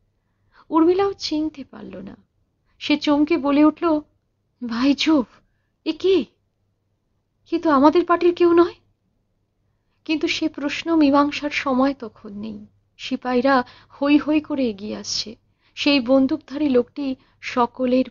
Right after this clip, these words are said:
পুরোভাগে। "পালাও, পালাও, এই যাত্রা ব্যর্থ হয়েছে, এভাবে আর আসা চলবে না, পালাও।"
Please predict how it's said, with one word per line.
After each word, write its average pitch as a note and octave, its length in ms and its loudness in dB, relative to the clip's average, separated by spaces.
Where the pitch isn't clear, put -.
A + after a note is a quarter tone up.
পুরোভাগে। G#3+ 600 -16
"পালাও, D#4+ 340 8
পালাও, D4+ 440 6
এই C#4+ 120 0
যাত্রা D#4+ 340 2
ব্যর্থ C4+ 380 0
হয়েছে, C4+ 360 -2
এভাবে C4+ 300 2
আর C4 100 2
আসা A#3+ 260 -4
চলবে B3+ 380 0
না, - 120 -2
পালাও।" B3+ 560 2